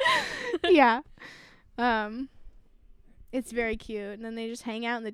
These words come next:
treetops and talk, and yeah, it's wonderful. She goes up to Charlie on another day, and she's like,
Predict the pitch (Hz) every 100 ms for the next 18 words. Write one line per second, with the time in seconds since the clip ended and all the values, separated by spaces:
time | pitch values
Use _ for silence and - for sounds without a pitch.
0 | _ - 233 269 202 196 - - 202 202
1 | 220 - 214 214 262 226 202 208 214 _
2 | _ _ _ _ _ _ _ _ _ _
3 | _ _ _ 240 277 - 214 294 - 208
4 | 240 _ _ _ - 226 214 208 - 190
5 | - 233 220 214 208 214 208 208 208 208
6 | 202 185 190 190 - 196 - 165 180